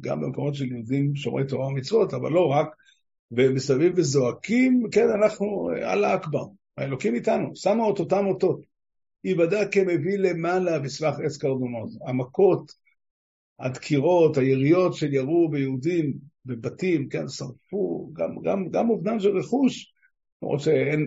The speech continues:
אין, אינו דומה בכלל, כן, אובדן של אדם ואובדן של רכוש. גם אובדן של רכוש של יהודים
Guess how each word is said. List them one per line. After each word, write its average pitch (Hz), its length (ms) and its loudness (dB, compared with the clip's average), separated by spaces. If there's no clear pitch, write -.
אין, 160 320 2
אינו 175 180 4
דומה 156 280 4
בכלל, 170 560 2
כן, 151 160 -2
אובדן 135 320 -2
של 135 140 0
אדם 131 280 -2
ואובדן 123 200 -2
של 117 120 -6
רכוש. 107 240 -8
גם 160 140 2
אובדן 160 240 0
של 143 180 0
רכוש 151 240 -4
של 160 120 -2
יהודים 151 520 2